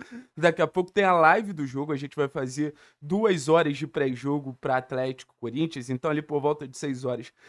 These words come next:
a gente tá entrando ao vivo, mas eu vim trocar uma ideia com vocês, uma ideia que eu considero muito importante sobre, primeiro, um grande problema que assola o Atlético e que coloca também o Atlético nesse contexto de brigar contra o rebaixamento, que foi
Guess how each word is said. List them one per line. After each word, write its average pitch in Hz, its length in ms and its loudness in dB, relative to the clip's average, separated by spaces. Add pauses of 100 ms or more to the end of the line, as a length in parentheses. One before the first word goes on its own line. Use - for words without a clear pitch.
(160)
a 143 100 2
gente 160 320 0
tá 156 180 0
entrando 143 460 0
ao 135 100 2
vivo, 196 280 -6
mas 226 180 -2
eu 233 80 -2
vim 214 140 -4
trocar 220 300 -2
uma 214 140 -2
ideia 180 280 -2
com 180 120 -14
vocês, 151 520 -4 (280)
uma 180 200 4
ideia 147 180 2
que 147 100 -6
eu 139 60 -8
considero 147 540 0
muito 160 280 -6
importante 160 800 -2
sobre, 143 520 -6
primeiro, 254 420 0
um 330 100 -2
grande 233 300 -2
problema 196 480 -2
que 208 100 -8
assola 170 440 0
o 143 60 2
Atlético 156 500 -2
e 202 80 -8
que - 100 -20
coloca 175 500 -2
também 165 380 -2 (380)
o 175 120 0
Atlético 160 520 -2
nesse 160 200 -4
contexto 156 540 -4
de 156 100 -12
brigar 151 360 -4
contra 151 320 -8
o - 20 -4
rebaixamento, 147 920 0
que 139 180 -6
foi 170 500 4